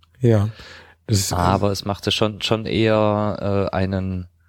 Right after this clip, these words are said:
Speaker 2: sagen wir mal, leichteren Eindruck.
Speaker 1: Ja.
Speaker 2: Das wiederum, weil, weil wir ja als, äh, Webdeveloper mit diesen Technologien umgehen können, erlaubt uns aber, da eine ganze Menge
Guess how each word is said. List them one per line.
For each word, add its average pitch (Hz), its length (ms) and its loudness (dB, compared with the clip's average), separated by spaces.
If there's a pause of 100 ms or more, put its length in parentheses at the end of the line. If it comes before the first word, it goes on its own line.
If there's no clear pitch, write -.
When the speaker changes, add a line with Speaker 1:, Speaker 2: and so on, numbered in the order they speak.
(280)
Speaker 2:
sagen 92 280 0
wir 92 100 -2
mal, 90 200 -2
leichteren 87 800 -2
Eindruck. - 680 -16 (140)
Speaker 1:
Ja. 110 260 2 (140)
Speaker 2:
Das 90 300 -2
wiederum, 120 600 -2 (200)
weil, 92 520 0
weil 92 440 2
wir 98 200 2
ja 95 440 2
als, 90 500 -6
äh, 90 320 -2
Webdeveloper 101 800 -2 (160)
mit - 320 -8
diesen 95 220 -4
Technologien 98 760 -4 (680)
umgehen 101 440 0
können, 120 280 0
erlaubt 113 340 0
uns 107 180 -10
aber, 101 420 -2 (760)
da 104 120 2
eine 104 160 -4
ganze 107 360 -6
Menge 113 500 -2